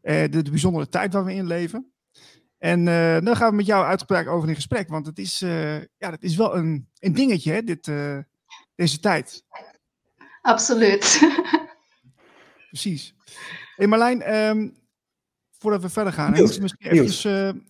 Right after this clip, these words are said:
Speaker 1: eh, even vertellen wat, eh, wat we, wat wij ook weer doen met Radio Gletscher. Want we hebben veel te vertellen, denk ik, hè, wat we deze week weer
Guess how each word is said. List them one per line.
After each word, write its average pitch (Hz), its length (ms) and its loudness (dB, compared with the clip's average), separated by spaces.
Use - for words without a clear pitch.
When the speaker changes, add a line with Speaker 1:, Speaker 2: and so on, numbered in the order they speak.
Speaker 1:
eh, 180 100 -4
even 185 380 -2
vertellen 190 420 -4
wat, 180 240 -4
eh, 170 520 0
wat 170 120 -4
we, 165 260 -2
wat 165 140 -6
wij 156 160 -2
ook 160 100 -6
weer 151 180 -2
doen 208 160 0
met 214 120 -2
Radio 196 300 0
Gletscher. 190 340 -2
Want 160 180 -4
we 160 60 -4
hebben 160 200 -4
veel 226 340 0
te 160 120 -8
vertellen, 185 360 -6
denk 135 200 -4
ik, 131 80 -12
hè, 202 100 -4
wat 196 160 -8
we 170 200 -6
deze 180 240 6
week 180 400 4
weer 170 420 0